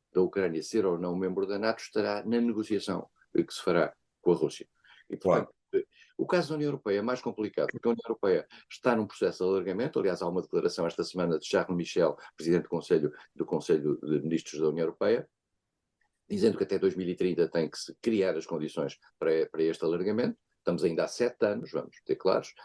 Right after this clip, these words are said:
Speaker 1: e há muitos países no pipeline, eh, como seja a Albânia, como seja a Macedónia, como seja até a Bósnia-Herzegovina, mas também, eh, há, há o-, há outros casos que, que, que, que não podem ser de-, deixados de parte, Montenegro, a questão,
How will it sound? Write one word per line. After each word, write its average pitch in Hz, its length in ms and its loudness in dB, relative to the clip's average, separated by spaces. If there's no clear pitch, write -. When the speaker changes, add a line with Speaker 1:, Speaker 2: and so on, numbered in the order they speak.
Speaker 1:
e 117 280 2
há 101 140 0
muitos 113 420 -2
países 113 360 0
no 117 100 -8
pipeline, 113 640 -2
eh, 65 240 0
como 69 200 -8
seja 71 340 0
a 67 220 2
Albânia, 95 680 0
como - 160 -16
seja 65 200 -4
a - 40 -14
Macedónia, 113 600 0
como - 160 -20
seja 71 240 -4
até 73 160 0
a 69 40 -2
Bósnia-Herzegovina, 80 1000 0
mas 165 120 6
também, 104 400 2
eh, 80 280 2
há, - 300 -4
há - 140 -2
o-, 85 220 2
há 82 120 -2
outros 107 240 0
casos 92 320 -2
que, 90 220 2
que, 80 420 -4
que, - 200 -2
que - 120 -12
não 76 140 0
podem 80 260 2
ser 78 240 0
de-, 78 320 2
deixados - 480 0
de - 120 -20
parte, 127 400 0
Montenegro, 92 840 -2
a - 60 -2
questão, 87 480 0